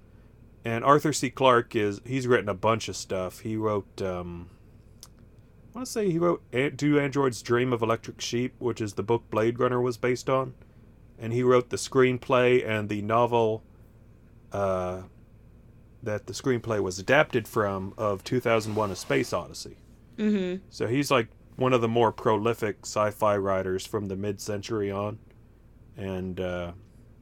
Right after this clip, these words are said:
Speaker 1: this is the first book I can recall that I've read by him and, uh,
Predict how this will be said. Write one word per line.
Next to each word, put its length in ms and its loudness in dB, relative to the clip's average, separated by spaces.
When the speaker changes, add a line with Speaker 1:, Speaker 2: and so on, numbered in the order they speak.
Speaker 1:
this 220 -6
is 120 -6
the 120 0
first 420 2
book 200 0
I 100 -2
can 160 -6
recall 480 -2
that 140 -4
I've 200 -2
read 220 0
by 200 0
him 320 -4
and, 300 -8
uh, 240 -4